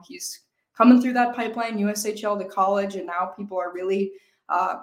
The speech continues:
excited to see what he can do for North Dakota. Uh, North Dakota always, you know, one of those, one of those contenders for the, for the national tournament at the end of the year. So we'll have to see. They have a big weekend coming up this week. They're playing the Gophers,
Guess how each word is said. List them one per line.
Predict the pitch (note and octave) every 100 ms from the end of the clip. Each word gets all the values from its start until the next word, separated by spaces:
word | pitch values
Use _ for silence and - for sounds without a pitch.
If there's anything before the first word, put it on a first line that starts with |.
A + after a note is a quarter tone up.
| -
excited | G3 - F#3+ G#3 A#3
to | G#3
see | G3+ G#3
what | G3
he | G3+
can | G3
do | G3 G3+
for | G3+ F#3+
North | F#3+ F#3 -
Dakota. | - - A#3 B3
Uh, | B3 - F#3+ F3+ F3
North | F3+ F#3
Dakota | - G3 G3 F#3
always, | F3+ F3 F#3 F#3
you | F#3
know, | E3+ E3+ E3+
one | F3+ F3
of | F3+
those, | E3+ E3+ - - _ _ _
one | - A3+
of |
those | A#3 A#3
contenders | C#4 B3 A#3 A#3 A3 A#3+
for | - G#3+
the, | G3+ G3+ F#3+ F#3+
for | G3+
the | G3
national | F#3+ G3 - G3+
tournament | G#3+ F#3+ F#3
at | F#3 F#3
the | F#3
end | F3+
of | F3+
the |
year. | - G3 G3+ G#3+
So | B3 - F3+
we'll | F3+
have | F3+
to |
see. | G3 - G#3
They | G3
have | G#3+
a | A#3
big | A3+ G3+
weekend | A3 A3+ A#3 A#3+
coming | A#3 G#3+
up | G#3 G#3
this | G3+ G3+
week. | G#3+ G#3
They're | - F#3+
playing | G#3 G#3
the | G3+
Gophers, | F#3+ F#3 G#3+ A3 A#3+ -